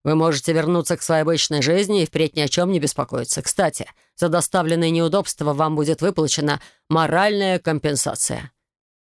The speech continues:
Я захлопала глазами. Могла бы и ушами тоже бы захлопала, так как в моем сознании никак не могла уложиться данная кошмарная новость. Тряхнула головой, потом, находясь в состоянии ошеломления, посмотрела на министра и прошептала:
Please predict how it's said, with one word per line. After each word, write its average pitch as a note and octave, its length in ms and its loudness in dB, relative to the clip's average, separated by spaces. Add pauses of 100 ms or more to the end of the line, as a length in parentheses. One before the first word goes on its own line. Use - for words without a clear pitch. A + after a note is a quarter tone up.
Я F#3+ 100 0
захлопала G#3 480 0
глазами. D#3 540 -2 (400)
Могла E3+ 300 2
бы D#3+ 120 0
и - 20 4
ушами F3 380 0
тоже D3 300 -2
бы C#3 80 -2
захлопала, C#3+ 640 -4 (640)
так F3 160 -2
как D#3+ 200 -4
в D#3+ 40 0
моем D#3+ 220 2
сознании F3 500 2
никак F3 320 -2
не G#3+ 80 2
могла F#3+ 300 0
уложиться D3+ 480 0
данная D3 380 0
кошмарная D3+ 520 0
новость. C#3+ 420 -2 (640)
Тряхнула A3 400 0
головой, F3 440 0
потом, F3+ 320 0
находясь E3+ 500 0
в - 60 -14
состоянии E3 500 0
ошеломления, D3 800 0 (360)
посмотрела F#3 560 0
на F3 100 2
министра F3+ 440 0
и G3 40 -6
прошептала: B2+ 640 -2